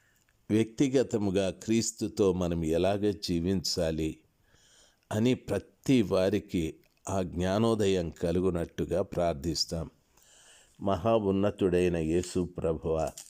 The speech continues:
నీ పవిత్రమైన పాదాలకు స్తోత్రాలు, స్తుతులు చెల్లించుకుంటున్నాను. ప్రియ తండ్రి, ప్రతి వారి కొరకు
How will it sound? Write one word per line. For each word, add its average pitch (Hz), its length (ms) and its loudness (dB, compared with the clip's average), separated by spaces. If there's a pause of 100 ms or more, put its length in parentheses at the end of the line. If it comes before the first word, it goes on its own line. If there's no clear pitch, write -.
(640)
నీ 110 160 2
పవిత్రమైన 107 920 2
పాదాలకు 95 880 2
స్తోత్రాలు, 90 880 0
స్తుతులు 95 560 0
చెల్లించుకుంటున్నాను. 82 1300 -2 (840)
ప్రియ 90 240 4
తండ్రి, 78 520 -4 (720)
ప్రతి 127 500 0
వారి 90 480 0
కొరకు 90 600 0